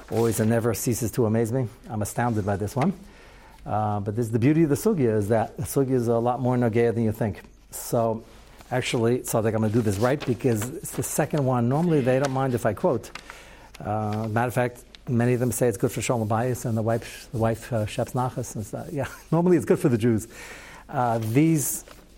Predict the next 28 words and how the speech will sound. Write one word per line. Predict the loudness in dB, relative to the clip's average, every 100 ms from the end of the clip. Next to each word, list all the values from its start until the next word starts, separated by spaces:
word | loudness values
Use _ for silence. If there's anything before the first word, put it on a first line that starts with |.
| -14
two, | 0 4 4 2 -4 -14 -20 -20 -16
uh, | -8 -4 -4
this | -4 -4
one, | -2 -2
Beferish, | -2 0 2 2 0 -4 -10 -12 -12 -8
he |
started | -4 -2 0
off, | 0 0
"I | -2
don't | -2
wanna | -2
be | 0
quoted." | 0 2 0 -6 -14 -14
So, | 0 0 0 -4 -20 -20 -20 -14 -14 -16 -20 -20 -20 0
my | 4
wife | 6 6 6
decorated | 4 6 6 6 6 4 2
cookies. | 0 2 2 0 -4 -10
This | 0 2 4
is | 4 4 4
going | 2 2
back | 2 2 0
on | 0 2 2 0 -2
just | 0 0 -2 -10 -2
the | 2 4 2 0 -6 -20 -8
sugya | -4 0 2 2
we | 2 0
finished | 0 -2 -2 -4 -10